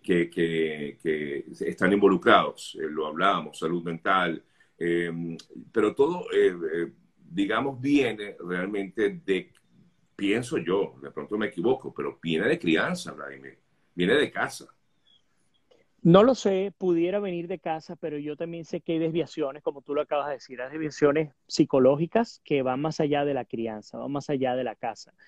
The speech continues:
Speaker 2: Eh, hay, hay situaciones, por ejemplo, otra vez, la de este señor, este anciano veterano.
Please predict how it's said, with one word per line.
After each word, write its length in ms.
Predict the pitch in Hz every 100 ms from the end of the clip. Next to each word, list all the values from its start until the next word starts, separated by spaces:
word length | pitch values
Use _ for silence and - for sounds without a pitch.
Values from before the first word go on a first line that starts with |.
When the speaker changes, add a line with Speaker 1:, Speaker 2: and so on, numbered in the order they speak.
| - _
Speaker 2:
Eh, 520 | - 151 143 135 131 127
hay, 360 | 135 151 156 147
hay 220 | 147 156
situaciones, 840 | - 196 156 143 - 175 156 131
por 160 | - 151
ejemplo, 300 | 160 143 170
otra 180 | 160 151
vez, 160 | 135
la 100 | 131
de 80 | 135
este 180 | 151 175
señor, 480 | 165 143 143 156 143
este 220 | 123 165
anciano 480 | 151 - 151 139 143
veterano. 560 | 135 123 123 113 107